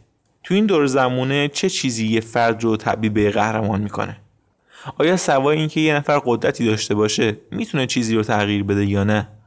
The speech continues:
در بهترین شکلش این سوال‌های اخلاقی تو این داستان‌ها از ما می‌خوان که فکر کنیم. ببینیم چطور می‌تونیم از قدرت‌هامون به بهترین شکل استفاده کنیم تا دنیا رو به جای بهتری تبدیل کنیم.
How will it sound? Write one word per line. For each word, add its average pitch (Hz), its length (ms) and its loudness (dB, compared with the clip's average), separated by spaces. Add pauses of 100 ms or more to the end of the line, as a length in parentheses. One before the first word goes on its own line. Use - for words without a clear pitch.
(340)
در 147 160 2
بهترین 143 380 2
شکلش 180 560 -2
این 175 120 0
سوال‌های 156 500 2
اخلاقی 131 600 0
تو - 140 -8
این 151 140 -2
داستان‌ها 113 580 0
از 107 200 0
ما 123 100 0
می‌خوان 110 280 -2
که 117 100 -4
فکر - 260 -2
کنیم. - 240 -8 (880)
ببینیم 175 300 2
چطور 156 400 0
می‌تونیم 110 440 -2
از - 220 -4
قدرت‌هامون 107 720 0
به 107 100 0
بهترین 107 440 -4
شکل 123 280 -4
استفاده 107 480 -2
کنیم 101 360 -2
تا 104 240 0
دنیا 117 480 0
رو 151 140 2
به 123 140 0
جای 131 180 2
بهتری 107 340 -2
تبدیل - 320 -4
کنیم. - 280 -12